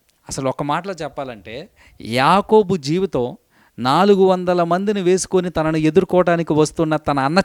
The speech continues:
చేతిలో లేదు, తనను రక్షించే దేవుని చేతిలో ఉండే.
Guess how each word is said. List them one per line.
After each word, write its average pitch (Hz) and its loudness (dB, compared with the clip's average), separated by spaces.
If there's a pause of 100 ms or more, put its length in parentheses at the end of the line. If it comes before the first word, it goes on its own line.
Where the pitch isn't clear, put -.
చేతిలో 208 2
లేదు, 196 4 (340)
తనను 123 2
రక్షించే 151 0
దేవుని 190 4
చేతిలో 190 4
ఉండే. 135 -6